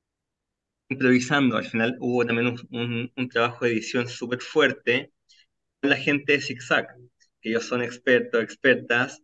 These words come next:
en saber cómo contarle esto a un adolescente. Entonces al final hubo una, una poda gigantesca luego que nosotros ya habíamos,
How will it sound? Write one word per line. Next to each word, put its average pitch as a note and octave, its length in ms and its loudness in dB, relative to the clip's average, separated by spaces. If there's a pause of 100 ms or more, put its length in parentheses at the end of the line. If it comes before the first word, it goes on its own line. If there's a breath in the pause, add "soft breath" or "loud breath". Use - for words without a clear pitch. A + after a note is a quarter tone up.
en A2+ 580 -4 (240 soft breath)
saber B2 520 2
cómo B2+ 880 0 (240)
contarle C3+ 500 2
esto C3+ 220 0
a C3 60 2
un B2+ 200 0
adolescente. B2 880 0 (200)
Entonces A#2+ 260 -6
al - 60 -10
final A#2+ 380 -2 (460)
hubo B2+ 400 4
una, A2+ 800 0 (100)
una A#2 380 -2
poda B2+ 540 6
gigantesca B2+ 800 -2
luego B2+ 240 2
que A#2+ 80 -4
nosotros A#2 300 -4
ya A#2+ 120 2
habíamos, C3 520 0